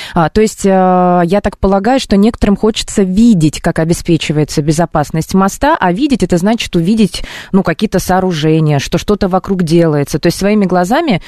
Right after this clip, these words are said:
увидеть, что там более-менее безопасно, взять машину и проехаться и в отпуск, потому что лето еще не закончилось и сезон отпусков.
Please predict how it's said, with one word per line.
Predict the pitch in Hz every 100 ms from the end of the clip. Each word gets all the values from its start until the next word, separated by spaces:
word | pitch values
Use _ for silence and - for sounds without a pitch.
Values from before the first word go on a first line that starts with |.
| - -
увидеть, | 196 302 277
что | - 190
там | 220 240
более-менее | 208 214 208 190 170 156
безопасно, | 165 175 170 294 349 208 170
взять | 160 185 185
машину | 180 285 285
и | 180
проехаться | - 165 233 214 - 160
и | 156 156 156 156
в | 143
отпуск, | 180 - - - -
потому | - 151
что | 175 202
лето | 196 185
еще | -
не | 190
закончилось | 196 233 214 156 143 135 151
и |
сезон | 160 160 160
отпусков. | - - - 123